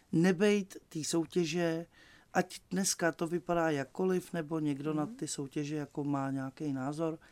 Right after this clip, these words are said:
Speaker 1: pro mě, eh, to znamenalo, eh, splnění toho, eh, co,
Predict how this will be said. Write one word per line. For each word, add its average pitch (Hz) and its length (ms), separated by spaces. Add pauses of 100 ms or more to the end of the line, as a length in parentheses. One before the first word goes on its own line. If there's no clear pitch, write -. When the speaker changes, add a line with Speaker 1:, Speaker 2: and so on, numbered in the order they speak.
(480)
Speaker 1:
pro 175 200
mě, 175 520
eh, 160 140
to 165 160
znamenalo, 143 720 (100)
eh, - 40 (120)
splnění 160 640
toho, 151 480 (720)
eh, 127 260
co, - 280